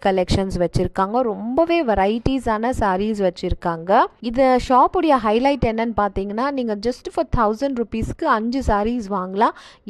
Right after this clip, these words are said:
எஸ் friends, அதோட complete டீட்டெயில்ஸை வந்து வீடியோக்குள்ள கொடுத்துருக்காங்க. இப்போ நம்ம பார்க்குற saree வந்து, ஆ, இந்த மாதிரி ready to wear பிளவுஸோட வரும். ஒன் தௌசண்ட் ஒன் ஹண்ட்ரட் ருப்பீஸ் ரேஞ்சில் வர sarees இதெல்லாம் ஆர்கான்சா ஃபேப்ரிக்கில் ஆனது. Actually பார்த்தீங்கன்னா,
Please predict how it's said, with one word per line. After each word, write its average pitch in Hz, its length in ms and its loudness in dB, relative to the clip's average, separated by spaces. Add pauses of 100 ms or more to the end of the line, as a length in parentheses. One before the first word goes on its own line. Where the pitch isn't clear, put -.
(140)
எஸ் 294 140 2
friends, 269 360 0
அதோட 208 220 0 (140)
complete 277 460 -2
டீட்டெயில்ஸை 233 540 0
வந்து 208 180 -4 (140)
வீடியோக்குள்ள 214 480 -2 (100)
கொடுத்துருக்காங்க. 202 680 -4 (300)
இப்போ 339 120 4 (100)
நம்ம 311 100 4 (140)
பார்க்குற 240 240 4 (160)
saree 233 320 4
வந்து, 214 200 2 (460)
ஆ, - 20 6 (200)
இந்த 269 180 4
மாதிரி 247 220 4 (160)
ready 247 160 2 (100)
to 269 40 4 (100)
wear 240 120 6 (120)
பிளவுஸோட 240 420 4 (140)
வரும். 208 260 4 (400)
ஒன் 269 160 2
தௌசண்ட் 311 400 4
ஒன் 240 160 2
ஹண்ட்ரட் 254 280 2
ருப்பீஸ் 226 380 0
ரேஞ்சில் 226 480 0
வர 190 240 4
sarees 196 480 2
இதெல்லாம் 190 400 4
ஆர்கான்சா 233 520 2
ஃபேப்ரிக்கில் 196 640 0
ஆனது. 160 320 2 (540)
Actually 320 300 2 (100)
பார்த்தீங்கன்னா, 269 400 2